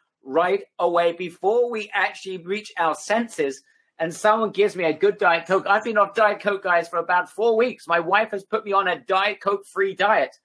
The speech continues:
Yes, I'm the world's first diet-free Coke diet merchant.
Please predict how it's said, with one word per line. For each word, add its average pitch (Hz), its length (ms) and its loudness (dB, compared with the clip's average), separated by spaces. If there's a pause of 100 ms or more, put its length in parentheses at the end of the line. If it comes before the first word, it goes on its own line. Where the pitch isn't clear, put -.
(440)
Yes, 202 300 0
I'm 170 140 -2
the 165 80 4
world's 190 360 2
first 175 380 -2
diet-free 185 800 -2
Coke 170 280 -2 (160)
diet 202 380 0
merchant. 147 480 -6